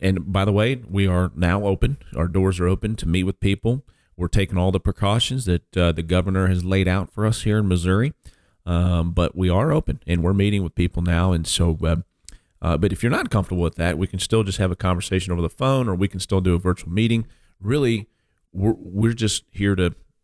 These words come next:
to make you feel comfortable, but yet let's get something done, right? Let's do some planning. Let's make sure that you can still retire and tire, and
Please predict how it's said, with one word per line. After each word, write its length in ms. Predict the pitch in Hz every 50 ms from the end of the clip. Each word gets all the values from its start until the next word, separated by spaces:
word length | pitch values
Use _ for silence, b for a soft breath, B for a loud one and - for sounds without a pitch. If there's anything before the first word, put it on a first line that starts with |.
| _ -
to 100 | - 85
make 260 | 90 95 95 98 - -
you 240 | 92 95 107 117 113
feel 220 | - - 101 92
comfortable, 520 | - - 101 98 92 92 90 82 82 82
but 160 | 78 82 - -
yet 220 | 87 92 90 87 - -
let's 220 | 98 101 - -
get 160 | - 98 -
something 380 | - - 90 80 - 69 73 78
done, 420 | 71 78 82 80 73 69 73 - - - _ -
right? 260 | - 78 80 85 - -
Let's 220 | 87 87 - - -
do 120 | 90 92
some 200 | - - 92 87
planning. 500 | - - 87 80 71 65 67 69 76 -
Let's 240 | - 64 82 - -
make 200 | - 87 85 -
sure 280 | - - - 85 80 80
that 120 | - -
you 240 | 82 82 82 85 85
can 240 | - - - 85 78
still 260 | - - 82 78 82
retire 540 | 87 95 - - 92 87 80 78 80 87 - _ _ _ _ _ _ _ _ _ _ _ _ _ -
and 120 | 69 85 -
tire, 460 | - 90 87 87 87 87 - - - -
and 160 | - - -